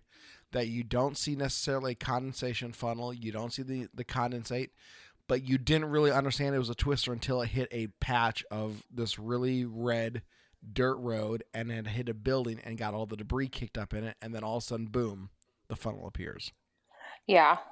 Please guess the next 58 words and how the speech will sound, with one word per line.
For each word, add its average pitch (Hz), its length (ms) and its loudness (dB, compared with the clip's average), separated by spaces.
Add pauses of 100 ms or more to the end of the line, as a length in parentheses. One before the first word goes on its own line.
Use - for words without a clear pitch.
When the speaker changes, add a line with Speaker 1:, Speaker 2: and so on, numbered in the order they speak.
Speaker 2:
Oh, 214 120 10
yeah. 170 300 12
It 220 100 6
looked 233 240 8
like 214 200 10
it, 208 200 2
it 233 100 8
really 262 240 10
did 240 180 8
look 220 160 4
like 202 160 6
a 196 80 4
big 196 220 4
old 185 460 8 (220)
pile 208 320 8
of 175 100 6
dust 202 420 10
just - 220 -4
blowing 175 300 4
at 170 160 6
Speaker 1:
Yep. 190 100 4
Speaker 2:
you. 170 80 0
And 170 180 -2
so, - 140 2
yeah, 180 260 6
you're 180 160 4
right. 185 200 8
You 202 80 -2
couldn't 196 240 2
see 196 240 6
it 202 160 10
until 185 400 10 (320)
it 160 160 10
hit 202 280 8
our 185 220 10
classic 190 640 4
signature 190 580 4
red 185 320 10
dirt 180 320 8
that - 140 4
we 202 100 2
have 185 240 8
around 175 340 6
here. 190 200 6
And 185 200 4
then 175 120 6
all 175 140 10
of 175 40 -6
a 175 40 -12
sudden, 180 380 4
bam, 175 300 8
a 165 60 -2
red 175 260 6
tornado 170 560 2
is 156 80 -4
blowing 170 320 6
through 170 180 -4
town. - 400 6